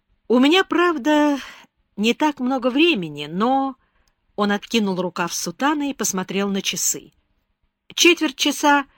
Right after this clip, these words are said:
я смогу тебе уделить. Пройдём ко мне в комнату, дочь моя». Он подошёл к двери,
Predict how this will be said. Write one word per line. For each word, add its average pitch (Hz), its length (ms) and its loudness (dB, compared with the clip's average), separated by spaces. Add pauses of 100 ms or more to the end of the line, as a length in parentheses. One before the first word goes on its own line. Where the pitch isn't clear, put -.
(320)
я 254 160 4
смогу 294 320 2
тебе 175 260 -2
уделить. 165 680 -6 (420)
Пройдём 320 340 2
ко 190 140 -4
мне 185 140 -2
в - 80 -10
комнату, 175 440 -6
дочь 170 320 -4
моя». 139 300 -12 (1300)
Он 202 160 -2
подошёл 180 480 -4
к 156 100 -12
двери, 285 480 0